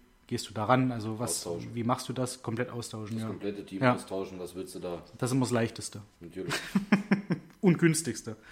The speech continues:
Speaker 1: Nee, sowas in der Richtung. Und da musst du dir dann halt Gedanken machen, dass du eine Viertelstunde da was erzählen kannst, musst da irgendwas an der Tafel pinnen, äh, so ein paar Schlagwörter und musst dann halt sagen,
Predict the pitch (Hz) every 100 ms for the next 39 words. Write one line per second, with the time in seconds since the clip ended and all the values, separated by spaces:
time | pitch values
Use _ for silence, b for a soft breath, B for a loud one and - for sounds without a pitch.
0 | B B B B 120 120 127 127 127 107
1 | 117 127 110 107 113 - 107 104 104 87
2 | - - 110 127 135 131 123 123 120 117
3 | 110 117 110 113 117 - 117 110 113 113
4 | 113 156 147 139 131 127 123 - 123 123
5 | 120 113 113 107 127 135 - 131 127 -
6 | B B B B B 117 107 113 113 -
7 | 127 107 127 123 120 113 - 113 104 120
8 | 113 110